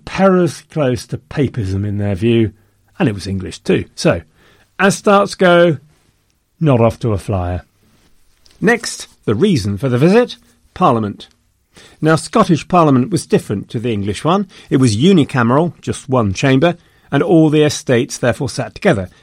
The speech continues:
Nobility, church, burgesses of the towns. Parliaments were much shorter. This one would be just ten days long, although that's unusually short.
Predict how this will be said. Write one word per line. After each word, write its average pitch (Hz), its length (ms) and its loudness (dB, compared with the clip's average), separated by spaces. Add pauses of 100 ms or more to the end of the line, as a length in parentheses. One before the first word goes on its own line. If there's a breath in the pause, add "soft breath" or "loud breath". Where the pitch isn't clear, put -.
Nobility, 147 720 0 (100)
church, 156 520 0 (320)
burgesses 113 480 0
of 92 80 -4
the 113 100 -4
towns. 120 560 0 (1080)
Parliaments 156 440 0
were 147 80 4
much 151 200 0
shorter. 127 540 0 (200)
This - 180 -2
one 127 300 2
would 123 160 0
be 127 120 2
just - 360 -2
ten 117 220 -2
days 110 300 -2
long, 143 440 0 (220 loud breath)
although 117 220 2
that's 117 340 -2
unusually 113 540 0
short. - 400 -8